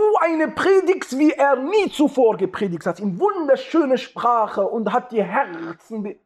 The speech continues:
bis die Banu Israel sagten, "Was ist das, ja Nabi Allah? Was sind das? Gibt's jemand, der mehr Wissen hat als du?" Er sagt, "Ich kenne keinen." Dabei sollte Musa a.s.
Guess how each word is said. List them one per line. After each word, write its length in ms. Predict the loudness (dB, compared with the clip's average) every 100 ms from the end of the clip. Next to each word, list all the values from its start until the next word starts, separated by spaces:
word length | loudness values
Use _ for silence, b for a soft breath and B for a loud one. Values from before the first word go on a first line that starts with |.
| _ _ _
bis 380 | -6 -2 -2 -6 _ _ _ _ _ -10
die 100 | 0
Banu 240 | 2 2
Israel 380 | 2 2 0 0
sagten, 500 | -2 -2 -4 -12 -6
"Was 180 | -6 -6
ist 260 | -8 -8 -6
das, 180 | -8 -4
ja 380 | 0 2 2
Nabi 400 | 2 0 0 0
Allah? 680 | 0 0 0 0 -4 -10 -18 _ _ _ _
Was 360 | -20 -20 -6 0
sind 240 | 2 2
das? 180 | 0 -2 _ _ _ _ _ _ -8
Gibt's 260 | -8 -6
jemand, 500 | 0 4 4 2 2
der 180 | 2 2
mehr 500 | 0 2 4 4 2
Wissen 280 | 0 0 0
hat 180 | 0 0
als 160 | -2 0
du?" 260 | 0 -2 _ _ -12
Er 120 | -2
sagt, 260 | -2 -2
"Ich 180 | -14 -10
kenne 240 | -6 -4 -2
keinen." 380 | -2 -4 -6 -10 -18 -18 _ _ _ _ _ _ _ _ -20
Dabei 420 | -4 0 2 2 0 -14 _ _ _
sollte 360 | -8 -6 -2 -2
Musa 320 | 0 0 0
a.s. 440 | 0 0 -2 -4